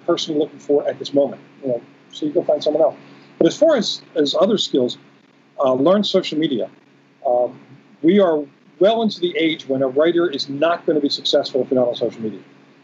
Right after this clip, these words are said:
You need to learn how to use Facebook, Twitter, LinkedIn, maybe even Sna-, uh, Snapchat,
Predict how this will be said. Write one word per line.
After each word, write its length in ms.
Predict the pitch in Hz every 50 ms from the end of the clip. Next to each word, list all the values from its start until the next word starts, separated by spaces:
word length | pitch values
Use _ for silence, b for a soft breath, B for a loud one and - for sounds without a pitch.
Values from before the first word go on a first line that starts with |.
| _ -
You 60 | 143 139
need 80 | 143 -
to 80 | -
learn 120 | 156 160 151
how 80 | 156
to 120 | 151 151 139
use 200 | 131 123 - -
Facebook, 440 | 190 196 202 202 - 208 202 202
Twitter, 340 | - - - 175 175 180 170
LinkedIn, 640 | 147 151 165 180 - - 185 170 170 170 170 - 123
maybe 200 | 135 160 175 180
even 160 | 185 165 165 160
Sna-, 380 | - - - - - - 139
uh, 180 | 160 156 151 147
Snapchat, 640 | - - - - 180 170 - - 190 175 175 170